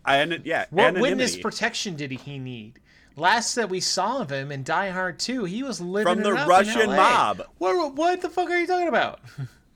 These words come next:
Speaker 2: That doesn't
Speaker 1: From
Speaker 2: come
Speaker 1: the
Speaker 2: into play
Speaker 1: Russians?
Speaker 2: until Die Hard five, which is easily the most forgettable Die Hard.
Speaker 1: Die Hard two is Russians.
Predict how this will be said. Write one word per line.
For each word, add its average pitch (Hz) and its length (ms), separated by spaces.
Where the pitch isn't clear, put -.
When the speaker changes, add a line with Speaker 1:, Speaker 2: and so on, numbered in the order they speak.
Speaker 2:
That 226 520
doesn't 311 180
Speaker 1:
From 302 100
Speaker 2:
come 285 120
Speaker 1:
the 233 60
Speaker 2:
into 277 100
play 254 260
Speaker 1:
Russians? 247 160
Speaker 2:
until 233 220
Die 180 260
Hard 190 300
five, 180 420
which 131 240
is 139 180
easily 175 360
the 160 120
most 147 400
forgettable 139 680
Die 131 260
Hard. 113 340
Speaker 1:
Die 262 200
Hard 285 260
two 294 240
is 240 120
Russians. 160 720